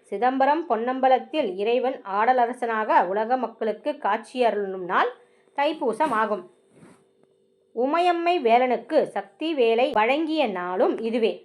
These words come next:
தேவகுருவான பிரகஸ்பதி பூச நட்சத்திரத்திற்கு உரியவர். அவர் அறிவு கடவுள் என்று போற்றப்படுகிறார். எனவே பூச நட்சத்திரத்தில்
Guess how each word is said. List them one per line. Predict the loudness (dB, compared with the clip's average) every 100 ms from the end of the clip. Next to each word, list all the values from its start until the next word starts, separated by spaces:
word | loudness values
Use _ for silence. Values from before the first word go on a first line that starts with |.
| _ _ _ _ _
தேவகுருவான | -2 0 2 2 2 2 2 0 -2 -2 -4 -10 _ _ _ -2
பிரகஸ்பதி | 0 0 0 0 0 -4
பூச | -6 -4 -2
நட்சத்திரத்திற்கு | -2 -2 -2 -2 -2 -4 -10 -8 -6
உரியவர். | -4 -2 -2 0 0 -2 _ _ _ _
அவர் | 0 2 2 0
அறிவு | -2 -2 -4 -4
கடவுள் | 0 0 0 -2 -4
என்று | -8 -6 -4
போற்றப்படுகிறார். | -2 -2 -2 -4 -2 -2 -2 -6 _ _ _ -10
எனவே | -8 -4 -2 -4 -6 _
பூச | -6 -4 -2 -2
நட்சத்திரத்தில் | -2 -2 -4 0 0 -2 -2 -2